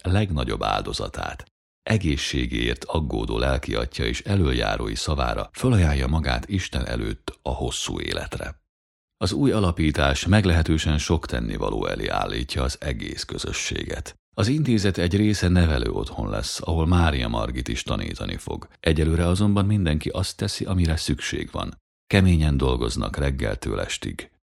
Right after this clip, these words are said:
Ezerkilencszázharminckettőben teszi le örök fogadalmát. Betegségében mindig ugyanolyan vidám, sőt tréfás. Türelmetlennek, követelőzőnek sosem látta senki.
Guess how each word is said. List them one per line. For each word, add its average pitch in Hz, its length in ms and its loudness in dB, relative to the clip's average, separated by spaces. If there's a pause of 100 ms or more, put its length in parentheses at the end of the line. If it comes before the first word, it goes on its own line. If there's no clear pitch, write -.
(460)
Ezerkilencszázharminckettőben 85 1800 0
teszi 60 280 -4
le 64 180 -2
örök 55 260 -4
fogadalmát. - 960 -8 (340)
Betegségében 78 840 0
mindig 82 420 4
ugyanolyan 65 460 0
vidám, 58 500 -2
sőt - 360 -2
tréfás. - 840 -2
Türelmetlennek, 80 1120 2
követelőzőnek 67 1080 2
sosem 65 400 0
látta 58 320 -2
senki. - 520 -6